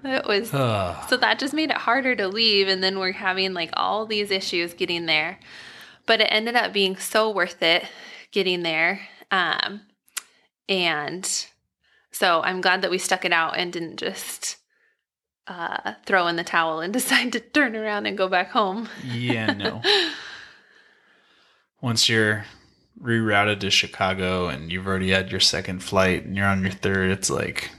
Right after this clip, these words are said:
Speaker 2: you might as well go.
Speaker 1: <laughs>
Speaker 2: But,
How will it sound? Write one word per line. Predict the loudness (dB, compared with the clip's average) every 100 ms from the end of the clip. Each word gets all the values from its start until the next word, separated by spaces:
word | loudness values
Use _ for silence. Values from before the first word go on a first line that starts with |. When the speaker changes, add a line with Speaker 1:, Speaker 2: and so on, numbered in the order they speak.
| -18 -6
Speaker 2:
you |
might | -2 -2
as | -2
well | -2 -2
go. | -2 0 -2 -6 -20 -6
Speaker 1:
<laughs> | 0 0 -2 -6 -6 -6 -2
Speaker 2:
But, | -4 -4 -6